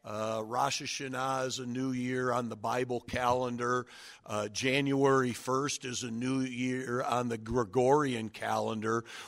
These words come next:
What's not commonly known, did you know that, uh, uh, uh, in the Middle Ages,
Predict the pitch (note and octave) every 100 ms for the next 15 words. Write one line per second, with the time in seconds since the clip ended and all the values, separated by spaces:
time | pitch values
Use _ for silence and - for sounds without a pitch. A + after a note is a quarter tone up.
0 | - B2+ D#3+ - D3+ D#3+ G3 - D#3 D3+
1 | D3+ C#3+ C#3 C#3 C#3 C#3+ D#3 C#3+ B2 D#3
2 | G3+ G3 F#3+ F#3+ D3+ C#3+ - - - -
3 | C3 C#3 C#3 C3+ C3 - - - A#2+ A#2+
4 | A#2+ A#2+ - _ - A2+ - - D3 D3+
5 | D3+ C#3+ D3+ G3+ A3 F#3 D3 D3 D#3 D#3
6 | A#2+ D#3 D3+ E3 F3 -